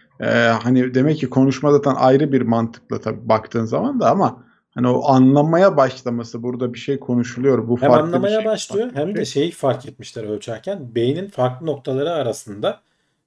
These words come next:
Speaker 2: iletişim kurulduğuna, o aradaki nöronların ateşlendiğini. Zaten hani
Speaker 1: Nöronları
Speaker 2: beynin oluşması,
Speaker 1: çalıştırıyoruz.
Speaker 2: bir şeyleri öğrenmek demek aslında hani nöronların belli alanların ateşlenip gitgide o alanların güçlenmesi demek. Hani beynimiz o şekilde çalışıyor zaten.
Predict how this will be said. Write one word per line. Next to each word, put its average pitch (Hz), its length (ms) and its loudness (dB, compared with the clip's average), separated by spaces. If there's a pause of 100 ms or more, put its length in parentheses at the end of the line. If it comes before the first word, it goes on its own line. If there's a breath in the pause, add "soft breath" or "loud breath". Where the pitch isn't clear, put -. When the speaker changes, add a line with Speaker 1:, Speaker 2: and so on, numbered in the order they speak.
Speaker 2:
iletişim 127 500 2
kurulduğuna, 107 480 -2
o 117 100 2
aradaki 131 320 0
nöronların 131 440 4
ateşlendiğini. 107 600 -4
Zaten 117 280 0
hani 120 120 4
Speaker 1:
Nöronları 117 180 6
Speaker 2:
beynin 127 220 6
oluşması, 127 280 4
Speaker 1:
çalıştırıyoruz. 127 640 -6
Speaker 2:
bir 120 100 -2
şeyleri 147 360 6
öğrenmek 143 600 0
demek 175 220 -4
aslında 139 300 -4
hani 139 80 0
nöronların 139 500 2
belli 135 260 4
alanların 123 400 0
ateşlenip 131 520 -6 (380 soft breath)
gitgide 147 360 -4
o 151 160 6
alanların 147 520 4
güçlenmesi 165 580 -6
demek. 107 220 -4
Hani 104 180 -8
beynimiz 120 420 -2 (260 soft breath)
o 139 140 0
şekilde 120 380 -4
çalışıyor 95 400 -12
zaten. 104 300 -6